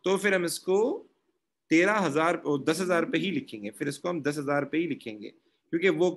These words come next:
वो हमारे पास value क्या आ रही है, कम आ रही है। तो ये अच्छी तरीके से सुन लें कि हमारे पास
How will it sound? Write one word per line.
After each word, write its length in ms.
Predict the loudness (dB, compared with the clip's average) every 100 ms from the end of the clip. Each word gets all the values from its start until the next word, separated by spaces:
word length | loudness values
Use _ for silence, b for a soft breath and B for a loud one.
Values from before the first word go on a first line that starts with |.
| -4 -2
वो 160 | 0
हमारे 280 | 2 2 0
पास 200 | -2 -2
value 200 | -2 -2
क्या 140 | 0 -2
आ 40 |
रही 120 | -2
है, 60 | -4
कम 200 | -6 -6
आ 60 | -6
रही 120 | -16
है। 60 | -20 _ _ _ _
तो 60 | -4
ये 80 | -2
अच्छी 280 | -2 -4 -4
तरीके 280 | -2 0 -2
से 60 |
सुन 120 | -4 -8
लें 140 | -10
कि 600 | -14 _ _ _ _ -4
हमारे 300 | 0 2 2
पास 300 | 2 -2 -2